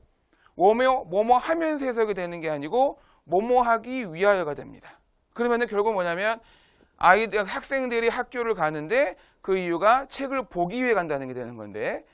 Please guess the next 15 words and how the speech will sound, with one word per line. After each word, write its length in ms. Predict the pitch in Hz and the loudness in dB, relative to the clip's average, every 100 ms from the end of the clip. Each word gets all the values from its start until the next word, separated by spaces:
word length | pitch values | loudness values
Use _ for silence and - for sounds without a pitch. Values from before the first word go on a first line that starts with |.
| _ _ | _ _
실제 320 | - 294 277 | -4 -2 -2
우리가 260 | 269 233 233 | -2 2 4
원하는 380 | 185 190 202 190 | 6 6 4 2
거는 320 | 185 240 277 - _ _ | 0 0 -4 -8 _ _
뭐뭐 360 | 165 202 233 226 | 0 4 4 4
하면서요. 600 | 269 294 277 180 123 - - _ _ _ _ _ _ _ _ - | 2 2 0 -2 -10 -14 -20 _ _ _ _ _ _ _ _ -2
아시겠죠? 580 | 175 226 202 165 170 - _ _ - | 0 2 -2 -2 -4 -6 _ _ -2
그래서 380 | 214 240 240 - _ | 6 6 6 0 _
예를 340 | 180 240 285 269 | 2 4 4 4
넣어버리면은 1040 | 254 240 233 226 220 240 294 285 277 262 - | 4 6 4 4 2 4 8 8 6 2 -6
to 140 | 330 | -4
read라고 380 | 269 226 233 226 | -4 0 2 4
하는 160 | 220 | 2
게 80 | 220 | 0
뭐냐면 540 | 202 180 190 233 247 | -2 -2 0 0 0